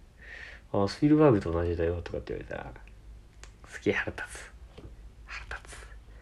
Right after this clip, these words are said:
えー、もう一個。もう今日もこれを見てね、俺がどういう反応するかっていうだけですけども、えー、目次。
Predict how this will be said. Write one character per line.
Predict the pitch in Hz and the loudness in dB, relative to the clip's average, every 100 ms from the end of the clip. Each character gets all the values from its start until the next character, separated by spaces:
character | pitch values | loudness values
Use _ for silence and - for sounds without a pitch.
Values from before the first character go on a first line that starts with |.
| - - - - - - | -18 -20 -20 -20 -16 -4
え | 87 80 | 0 0
ー、 | 82 | 0
も | |
う | 87 | -2
一 | - | -2
個。 | - - - - - - - - - - - - | -4 -4 -14 -20 -18 -20 -18 -20 -18 -18 -14 -6
も | 95 | -4
う | 87 | 4
今 | 120 | 10
日 | 92 | 10
も | 76 | 8
こ | 107 | 8
れ | 113 | 10
を | 113 - - - - - - - | 10 10 -2 -18 -18 -16 -16 -2
見 | 107 | 2
て | 104 - | 2 2
ね、 | 90 - - | -2 -6 -2
俺 | 87 87 | 2 4
が | 87 | 8
ど | 107 | 10
う | 104 | 10
い | 82 | 10
う | |
反 | 90 90 | 4 2
応 | 85 | 0
す | - | -2
る | 90 | -4
か | - | -6
っ | |
て | - - | -6 -4
い | 60 - | -2 -4
う | - - - - - - - - - - - - - - - - | -8 -12 -18 -20 -20 -20 -20 -20 -20 -20 -20 -20 -20 -20 -20 2
だ | 90 | 4
け | 82 87 | 4 2
で | 78 | 0
す | - | -4
け | - | -6
ど | |
も、 | - 92 95 - - - - - - - - - - - - - | 0 2 2 0 -12 -20 -12 -12 -12 -20 -20 -20 -20 -20 -16 0
え | 90 85 80 78 76 - - - - - | 4 4 2 0 -2 -4 -6 -8 -8 -8
ー、 | 95 | -4
目 | 95 - 87 | -2 2 2
次。 | 80 | 2